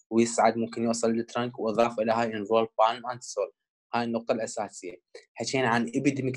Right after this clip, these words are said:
typhus، وقلنا epidemic هو، إذن هو بروزاكي، البروزاكي هي اللاوس. حكينا عن الانديميك تايفس اللي هي عبارة عن ال-،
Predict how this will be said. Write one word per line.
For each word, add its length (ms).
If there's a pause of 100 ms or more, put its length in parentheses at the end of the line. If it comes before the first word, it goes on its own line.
(120)
typhus، 380
وقلنا 320
epidemic 760
هو، 180
إذن 180
هو 260
بروزاكي، 840 (280)
البروزاكي 680
هي 100
اللاوس. 600 (320)
حكينا 380
عن 160
الانديميك 840 (320)
تايفس 560
اللي 420
هي 40
عبارة 380
عن 300 (400)
ال-، 600